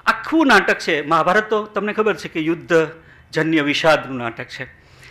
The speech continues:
એ વિરતિનું નાટક છે. અ, મહાભારત પોતે વિરતિનું કાવ્ય છે. બધા બાજી મર્યા, બધા બાજી મર્યા અને બાજ્યા ત્યારે ઉલટપૂર્વક બાજ્યા, દાંત ભીંસીને બાજ્યા.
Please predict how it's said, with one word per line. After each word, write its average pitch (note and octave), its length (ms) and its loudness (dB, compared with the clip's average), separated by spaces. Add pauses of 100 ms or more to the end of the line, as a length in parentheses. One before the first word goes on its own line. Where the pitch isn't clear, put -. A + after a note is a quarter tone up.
(120)
એ F#3 140 -2
વિરતિનું F3+ 600 6
નાટક B2+ 280 -2
છે. - 520 -12
અ, D#3 160 4
મહાભારત D#3+ 480 0
પોતે F3 260 2
વિરતિનું D#3+ 520 0
કાવ્ય C3+ 320 -4
છે. C3 240 -14 (680)
બધા A3+ 340 4
બાજી F#3+ 320 4
મર્યા, C#3 240 -2 (2750)
બધા A3+ 320 6
બાજી F3 320 6
મર્યા D#3 260 4
અને D3 120 2
બાજ્યા F#3 360 4
ત્યારે A3+ 320 2 (320)
ઉલટપૂર્વક B3 840 2
બાજ્યા, C3+ 440 0 (2000)
દાંત F#3+ 320 0
ભીંસીને F#3 400 0
બાજ્યા. C3+ 400 0